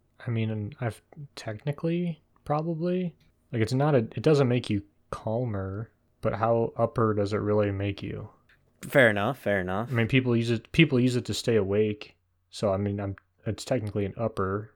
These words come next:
Speaker 1: but, I mean, I don't really know if there's a technical, what's classified as an <laughs> upper and a downer, but
Speaker 2: <laughs>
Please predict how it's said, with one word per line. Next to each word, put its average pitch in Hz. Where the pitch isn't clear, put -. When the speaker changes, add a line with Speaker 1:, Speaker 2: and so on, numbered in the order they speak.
Speaker 1:
but, 98
I 120
mean, 117
I 117
don't 127
really 113
know 110
if 101
there's 104
a 95
technical, 98
what's 110
classified 104
as 98
an 107
<laughs> -
upper 107
and 113
a 101
downer, 110
but 101
Speaker 2:
<laughs> 135